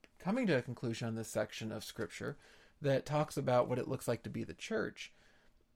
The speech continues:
I don't think it's just a coincidence that we get into this section on Timothy and Epaphroditus.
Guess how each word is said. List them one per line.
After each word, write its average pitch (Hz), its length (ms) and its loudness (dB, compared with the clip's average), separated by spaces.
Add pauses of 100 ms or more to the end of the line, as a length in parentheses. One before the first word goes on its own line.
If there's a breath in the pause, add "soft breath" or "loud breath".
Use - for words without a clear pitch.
(220)
I 165 80 0
don't 269 160 0
think 277 120 0
it's 170 140 2
just - 220 0
a 131 40 -2
coincidence 147 580 0
that - 120 -4
we 131 80 0
get 143 160 0
into 139 140 0
this 123 160 -2
section 117 580 -2
on 113 320 -2
Timothy 113 400 -6
and 104 80 -2
Epaphroditus. - 880 -6